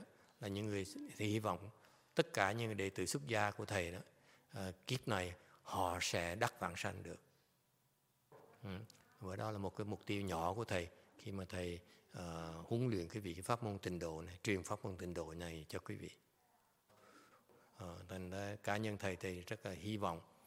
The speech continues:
hy vọng có tìm được mọi người, những người, ờ, chân, chân, chân truyền mà có thể tiếp tục, ờ, làm cái việc pháp môn tịnh độ này cho thầy. Ờ, cái chùa chúng ta, lý do chúng tôi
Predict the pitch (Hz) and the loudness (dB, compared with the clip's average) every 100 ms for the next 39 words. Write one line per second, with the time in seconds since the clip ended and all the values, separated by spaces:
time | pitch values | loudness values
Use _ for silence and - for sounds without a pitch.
0 | - - 107 98 87 85 110 113 95 90 | -18 -6 -4 -2 -2 -2 0 4 4 2
1 | 87 101 107 101 90 85 - - - - | -2 -2 0 2 2 0 -10 -20 -14 -8
2 | 87 101 98 90 87 - - 123 87 - | -4 0 0 0 -2 -6 -6 -4 -2 4
3 | 110 104 98 - 110 101 98 - 107 104 | 4 4 -2 -2 -2 0 -2 2 2 4
4 | 104 92 90 - - - 90 101 - 87 | 2 0 -2 -12 -18 -14 -8 -6 -2 -2
5 | 90 98 110 - - - 120 - 101 - | -2 -4 -6 -12 -8 -2 0 2 0 0
6 | 123 90 87 82 82 87 85 85 107 95 | -2 0 0 0 -2 2 2 0 -2 0
7 | 90 82 - 107 104 98 92 90 85 85 | -2 -2 0 0 0 -2 -2 -2 0 -2
8 | 82 85 95 - 87 - _ - _ _ | -2 -6 -10 -10 -12 -14 _ -20 _ _
9 | _ _ - - - - - - - - | _ _ -20 -20 -20 -20 -18 -20 -20 -20
10 | - 104 90 117 117 98 113 123 110 101 | -16 -10 -6 2 4 4 0 2 2 2
11 | - - - - 113 117 113 110 104 104 | -4 -18 -20 -4 4 8 10 10 6 2
12 | 117 113 107 101 98 | -4 -2 -2 -2 -4